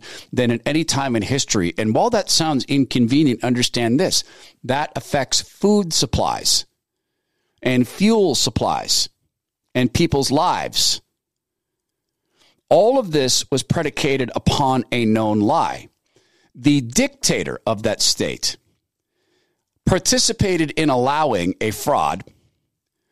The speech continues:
of a billion, and eventually they got some of that back, half a billion dollars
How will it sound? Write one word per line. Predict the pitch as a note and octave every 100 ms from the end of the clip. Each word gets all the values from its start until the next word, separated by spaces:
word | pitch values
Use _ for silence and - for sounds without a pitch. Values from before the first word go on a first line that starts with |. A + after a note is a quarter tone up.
| _ _ _
of | C3+ C3+ B2+ A2 - - _ _
a | C#3
billion, | C3 G2 F3 G3 D3+ A#2+ B2 B2+
and | B2
eventually | A#2 C#3+ B2+
they | A#2 A2+
got | A2
some | - C3
of | A2+
that | G#2
back, | A#2+ G#2 -
half | - F3+ F#3+ G3
a | D3+
billion | A#2 C#3+ C#3 A2+
dollars | G2+ A2 A2 D2 C#2+ -